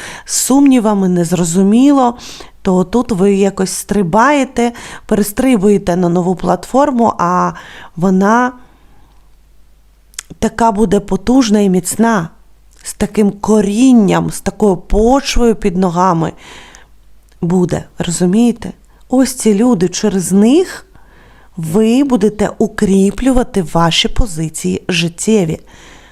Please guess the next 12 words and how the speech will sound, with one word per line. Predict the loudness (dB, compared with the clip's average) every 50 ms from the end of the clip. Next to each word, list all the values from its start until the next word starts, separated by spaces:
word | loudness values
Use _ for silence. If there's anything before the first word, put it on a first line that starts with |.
| -18 -10 -6
в | -4 -4 -2
особистому | 0 0 0 0 -2 -2 -2 0 0 -2 -2 -2 -4 -4 -2 0 2 2 2 2 0 -2 -4 -10 -20 _ -8 -6
житті | -2 -2 -2 -2 -2 -4 -4 -4 -4 -4 -8 -16 -20 -6 -4
і | -2 -2
в | -2
сфері | -4 -6 -2 -2 0 0 0 -2
вашої | -2 -2 -2 -4 -4 -2 -2 -2 -2
діяльності, | -2 -2 -2 0 0 0 0 -2 -4 -6 -6 -6 -6 -6
тому | -4 -2 -2 0 -2
що | -2 -4 -6 -8 -6
тут | -4 -2 -2 -2 -2 -4
йде | -4 -4 -2 -2 0 0 0 0 -2